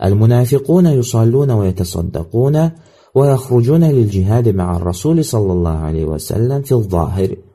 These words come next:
velakinnahum munafiquna fi qulubihim və hum yaquluna la ilahe illallah və lam tanfa'hum."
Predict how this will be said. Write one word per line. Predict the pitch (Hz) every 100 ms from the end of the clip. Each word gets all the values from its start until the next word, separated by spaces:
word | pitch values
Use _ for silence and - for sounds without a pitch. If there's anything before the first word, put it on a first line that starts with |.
| _ _ _
velakinnahum | 143 143 143 165 143 120 107
munafiquna | 95 90 87 85 92 147 156
fi | 151
qulubihim | - 113 98 78 76 85 60 - _ - -
və | 110
hum | 127 147
yaquluna | 123 110 104 113 110 92
la | 104 131 127
ilahe | 101 92 80
illallah | 71 78 76 120 151 - _ -
və | 98
lam | 135 147
tanfa'hum." | 110 87 85 82 - 87 64